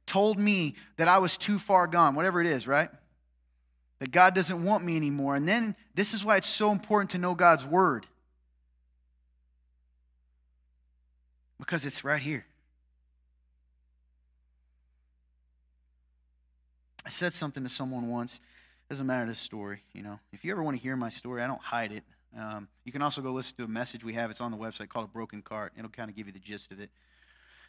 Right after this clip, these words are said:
People are always like, "What's the truth?" I go listen to it. I would, you know. I love to tell every detail of my life sometimes. One, because I'm prideful and stubborn. That's not good.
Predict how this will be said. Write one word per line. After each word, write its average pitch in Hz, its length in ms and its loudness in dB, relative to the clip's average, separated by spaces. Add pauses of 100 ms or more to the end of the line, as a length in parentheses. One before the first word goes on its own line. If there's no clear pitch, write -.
(400)
People 117 220 -10
are 113 40 -12
always 110 120 -16
like, 110 140 -18
"What's 127 220 -8
the - 80 -14
truth?" 160 480 -6
I 151 100 -6
go 147 140 -6
listen 147 260 -10
to - 120 -20
it. - 80 -20
I 123 120 -6
would, 120 120 -10 (600)
you 104 120 -20
know. 107 100 -20 (520)
I 143 180 2
love 139 440 0
to - 80 -20
tell 123 220 -8
every 120 200 -6
detail 117 380 -8
of 107 60 -12
my 107 120 -12
life 104 320 -4
sometimes. 135 560 -10 (200)
One, 131 260 -6
because 120 200 -12
I'm 107 100 -10
prideful 113 380 -8
and 107 60 -16
stubborn. 104 380 -14
That's 110 220 -10
not 113 240 -8
good. 95 200 -16